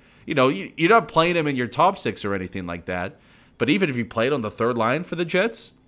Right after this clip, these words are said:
or you had him, you know, in a fourth line role, a la Corey Perry to a lesser extent, right?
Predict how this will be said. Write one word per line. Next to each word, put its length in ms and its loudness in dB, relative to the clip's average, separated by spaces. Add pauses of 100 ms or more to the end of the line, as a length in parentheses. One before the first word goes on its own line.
(140)
or 140 0
you 80 2
had 220 4
him, 240 -2 (300)
you 60 -2
know, 120 2
in 60 0
a 40 -4
fourth 340 0
line 220 2
role, 440 2
a 140 2
la 500 2
Corey 380 0
Perry 380 -2
to 180 -4
a 40 2
lesser 320 -2
extent, 400 -4
right? 260 2